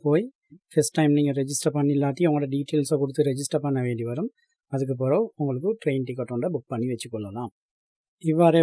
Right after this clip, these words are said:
வரக்கூடிய சர்ச் பார்ல நீங்க ஃப்ளைட்னு அடிச்சீங்கன்னு சொன்னால் ஃப்ளைட்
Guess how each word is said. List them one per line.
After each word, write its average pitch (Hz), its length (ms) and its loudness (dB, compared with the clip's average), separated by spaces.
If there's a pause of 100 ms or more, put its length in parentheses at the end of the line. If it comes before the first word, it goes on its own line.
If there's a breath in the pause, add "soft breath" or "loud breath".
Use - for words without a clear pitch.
வரக்கூடிய 151 380 4 (100)
சர்ச் 147 300 2
பார்ல 165 280 4 (220)
நீங்க 147 260 2
ஃப்ளைட்னு 165 480 2
அடிச்சீங்கன்னு 139 440 -2
சொன்னால் 143 320 -2 (460)
ஃப்ளைட் 151 320 4